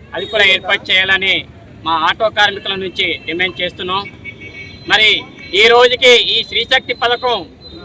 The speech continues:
అమలు చేసి పదిహేను రోజులు అవుతుంది, పద్దెనిమిది రోజులు అయినా ఇంతవరకు కూడా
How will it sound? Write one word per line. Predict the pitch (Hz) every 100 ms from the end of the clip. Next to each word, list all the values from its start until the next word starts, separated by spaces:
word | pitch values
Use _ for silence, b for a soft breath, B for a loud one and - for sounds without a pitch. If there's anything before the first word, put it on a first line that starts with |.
| - - - -
అమలు | 214 247 240 247
చేసి | 240 254 214 156 - - - - - 190
పదిహేను | 220 240 240 233
రోజులు | 247 262
అవుతుంది, | 247 240 254 247 247 254 - -
పద్దెనిమిది | 196 - 247 233
రోజులు | 233 254 254 254 262 - - - - -
అయినా | 214 262
ఇంతవరకు | 247 220 262 262 247
కూడా | 254 254 233 175